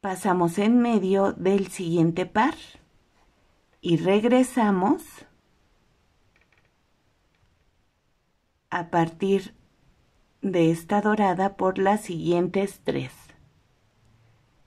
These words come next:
Y aquí fue donde les dije que regresaran el video para continuar con su secuencia. Estamos aquí, toca meter una dorada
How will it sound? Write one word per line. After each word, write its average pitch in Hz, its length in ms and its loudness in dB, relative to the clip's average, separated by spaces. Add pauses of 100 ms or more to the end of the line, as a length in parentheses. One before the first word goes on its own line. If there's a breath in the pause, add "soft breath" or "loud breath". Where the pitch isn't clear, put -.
Y 208 120 2
aquí 185 260 0
fue 202 200 2
donde 202 260 2
les 156 180 0
dije 170 300 -4
que 160 120 0
regresaran 175 880 -4
el 202 200 0
video 165 640 2 (1300)
para 175 420 2
continuar 147 580 0
con 165 180 0
su 156 120 -6
secuencia. - 540 -8
Estamos 165 420 -4
aquí, 226 500 -2 (640 soft breath)
toca 202 320 2
meter 240 640 2
una 208 340 2
dorada 226 640 0